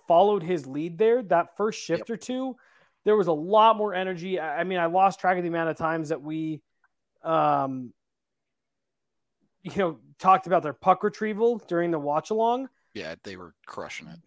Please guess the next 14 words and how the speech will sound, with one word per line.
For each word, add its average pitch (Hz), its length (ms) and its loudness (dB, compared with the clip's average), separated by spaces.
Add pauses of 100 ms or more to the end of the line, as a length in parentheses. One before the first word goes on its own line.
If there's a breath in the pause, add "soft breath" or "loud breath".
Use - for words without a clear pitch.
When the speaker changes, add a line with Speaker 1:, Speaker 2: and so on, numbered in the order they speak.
Speaker 1:
Just 233 340 2
picked 214 280 4
right 233 340 6
back 214 260 4
up. 180 300 4 (1080)
Gabe 196 220 4
Landeskog 196 540 0
is 160 80 -2
the 170 80 -2
one 170 140 2
who 160 100 -4
punches 151 340 -2
it - 80 -10
home. 196 400 0